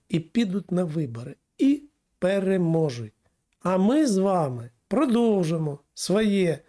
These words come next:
безрадісне існування, так і не дочекавшись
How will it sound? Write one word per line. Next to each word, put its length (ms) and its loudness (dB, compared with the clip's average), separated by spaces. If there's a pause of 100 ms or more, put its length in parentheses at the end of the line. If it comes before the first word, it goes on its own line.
безрадісне 840 0
існування, 720 0 (200)
так 280 -2
і 60 2
не 140 4
дочекавшись 1120 -2